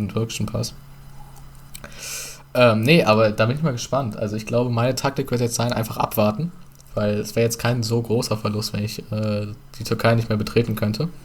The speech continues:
Aber es wäre auf jeden Fall lustig, wenn dann so mit siebzehn einhalb so ein Brief kommt, den, der erste Brief, wo dann nicht irgendwie drin steht, so, "Ja, Sie sind ja Türk", sondern einfach so,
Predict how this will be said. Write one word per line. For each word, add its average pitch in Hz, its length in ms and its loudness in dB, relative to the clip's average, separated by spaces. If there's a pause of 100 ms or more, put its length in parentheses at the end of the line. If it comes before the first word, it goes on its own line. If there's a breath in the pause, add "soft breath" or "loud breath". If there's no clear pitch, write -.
(840 loud breath)
Aber 107 240 4
es 107 120 2
wäre 147 200 6
auf 120 100 6
jeden 143 140 2
Fall 120 140 0
lustig, 139 300 0
wenn 107 80 0
dann 107 120 2
so 110 100 -2
mit 107 180 -2
siebzehn - 300 0
einhalb 123 340 -2
so - 140 -8
ein 110 80 -4
Brief 135 320 -4
kommt, 131 220 -8
den, 107 180 -4 (140)
der 107 80 2
erste 113 260 2
Brief, 120 400 -4
wo 110 80 -2
dann 107 100 0
nicht 107 120 -6
irgendwie 107 180 -2
drin 113 220 -4
steht, 104 180 -4
so, 104 160 -6
"Ja, 123 440 0
Sie - 180 -6
sind 104 160 -4
ja 104 60 -6
Türk", 127 260 -6
sondern 110 200 -4
einfach 123 140 -2
so, 120 220 0